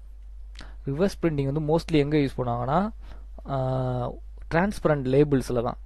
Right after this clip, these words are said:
இப்போ ஒரு label வந்து டிரான்ஸ்பரண்டா இருக்கு, ஒரு product மேல ஒட்ட போறாங்கன்னா அதுல reverse பிரிண்டிங் தான் முடியுமா? என்ன ரீசன்னா, உங்களுக்கு வந்து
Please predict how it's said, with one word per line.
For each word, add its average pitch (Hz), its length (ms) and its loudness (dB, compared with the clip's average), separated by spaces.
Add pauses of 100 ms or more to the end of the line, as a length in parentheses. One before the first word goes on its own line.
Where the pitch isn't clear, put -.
(960)
இப்போ 135 180 -4
ஒரு 127 120 0
label 165 220 8
வந்து 156 200 -2
டிரான்ஸ்பரண்டா 147 580 6
இருக்கு, 120 180 0 (300)
ஒரு 135 180 2
product 156 320 6
மேல 127 160 2
ஒட்ட 127 140 2 (100)
போறாங்கன்னா 120 340 2
அதுல 139 220 6
reverse 160 240 6
பிரிண்டிங் 127 280 -2
தான் 131 80 -2
முடியுமா? 120 280 -2
என்ன 151 220 2
ரீசன்னா, 131 420 0 (520)
உங்களுக்கு 131 320 0
வந்து 147 140 4